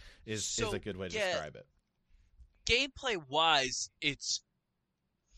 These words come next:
Speaker 2: for a P S one game, it mo-, it runs, it's, it's got a very fluid,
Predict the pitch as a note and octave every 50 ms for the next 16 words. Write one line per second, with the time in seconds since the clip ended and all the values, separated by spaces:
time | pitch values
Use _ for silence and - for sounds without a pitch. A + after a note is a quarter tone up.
0 | - - - - - - - - A3 G#3 E3+ - - - B3 C4 D4 - - -
1 | E3 D3+ D3+ D#3 E3+ E3 F3 F#3 G3 G3 G#3 G3 F#3+ - - _ - D#3 C#3+ C#3
2 | - _ _ _ _ _ _ _ _ _ _ - - B2 A#2+ B2 B2+ C3+ C#3+ D#3
3 | E3+ - _ - D3+ D3+ C3+ C3+ B2 B2+ C#3 D3 C#3+ C3+ - - - - - C3+
4 | C3 - - - C#3+ - - E3+ D#3 C#3+ B2 C#3+ C#3+ F3 F3+ D#3 - - - -
5 | - - C3+ C3 C#3 C#3+ C#3+ C3+ C#3+ C#3+ C#3 C3+ - F2